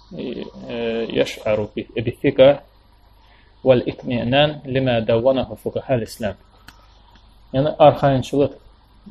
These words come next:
mutmain olur, yəni, e, usul fiqhi bilən alim, e, yəni, e, arxayın olur, yəni mutmain olur alimlərin çıxartdığı faydalardan. Yəni nə cümlə? Yəni o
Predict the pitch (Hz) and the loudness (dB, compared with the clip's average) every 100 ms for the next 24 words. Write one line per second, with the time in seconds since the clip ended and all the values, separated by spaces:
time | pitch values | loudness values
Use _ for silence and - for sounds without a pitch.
0 | - 147 - 135 139 131 110 107 107 104 | -4 -4 0 2 4 4 2 0 -2 -2
1 | 123 143 - - - - - _ _ - | 0 -2 -8 -18 -20 -20 -20 _ _ -20
2 | - - - - - - - _ - - | -20 -20 -20 -20 -20 -20 -20 _ -20 -20
3 | - 131 120 - - 127 120 - 120 110 | -12 -10 -8 -6 -6 -4 -6 -6 -6 -4
4 | 98 - - - - _ _ - _ - | -6 -10 -20 -20 -20 _ _ -20 _ -8
5 | 117 104 107 101 - - - 120 110 110 | -4 -4 -4 -8 -12 -20 -16 -12 -8 -6
6 | 120 - 123 113 - - 117 - 123 123 | -8 -6 -4 -4 -4 0 -2 0 -6 -6
7 | 104 107 107 110 107 110 107 - 120 - | -8 -10 -14 -16 -14 -12 -12 -14 -16 -8
8 | 113 120 110 110 135 - _ _ _ _ | -6 -4 -6 -4 -6 -8 _ _ _ _
9 | - 120 113 113 123 - 107 - 110 - | -4 -2 -2 -2 -4 -4 -8 -6 -10 -2
10 | 113 104 98 98 101 101 120 120 123 - | -2 -2 -6 -8 -10 -6 -4 0 -2 -4
11 | 101 113 135 - 110 120 139 | -8 -8 -8 -8 -8 -2 -2